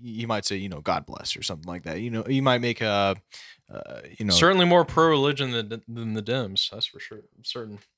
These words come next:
Speaker 2: So.
Speaker 1: But, but he isn't, he isn't Catholic, and so you have to keep that in mind
Speaker 2: Yeah.
Speaker 1: when talking about Trump. And, and he does, he does say some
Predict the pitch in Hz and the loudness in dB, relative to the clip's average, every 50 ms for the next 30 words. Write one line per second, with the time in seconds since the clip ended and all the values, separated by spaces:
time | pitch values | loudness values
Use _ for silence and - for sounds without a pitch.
0 | - _ - - - _ - _ _ 151 139 131 143 135 127 131 - 135 123 139 | -20 _ -16 -16 -16 _ -20 _ _ -10 0 4 4 4 4 2 -2 0 0 0
1 | 139 156 160 156 131 135 117 104 - - 107 113 110 101 - 90 76 - 92 80 | 2 4 2 2 2 2 -2 -4 -6 -8 -6 -4 -2 -2 -4 -4 -4 -2 -2 -2
2 | - - - - - - 101 98 113 110 110 107 - - - 117 - 107 98 78 | -2 -6 -14 -20 -14 -10 -4 2 4 4 4 4 2 0 -2 0 0 0 -2 -2
3 | 87 92 95 95 95 95 92 92 - - - - _ _ - 107 90 98 95 101 | -4 -4 -2 -2 -2 -2 -4 -8 -10 -14 -14 -16 _ _ -2 -2 -2 -2 -4 -6
4 | 95 95 92 95 95 92 90 - - 98 92 - 123 139 147 151 156 156 151 160 | -6 -6 -6 -8 -10 -10 -10 -8 -8 -8 -4 0 0 0 0 2 4 4 6 6
5 | 185 170 208 208 196 160 - - - _ _ _ _ _ _ _ _ _ _ - | 6 8 10 10 10 8 6 2 -2 _ _ _ _ _ _ _ _ _ _ -20
6 | - - - - _ _ - 175 160 185 156 190 185 175 - - 175 156 143 135 | -20 -20 -20 -20 _ _ -4 0 0 4 6 8 8 8 6 6 6 6 6 6
7 | - 139 127 120 113 110 110 | 4 2 0 0 -4 -6 -8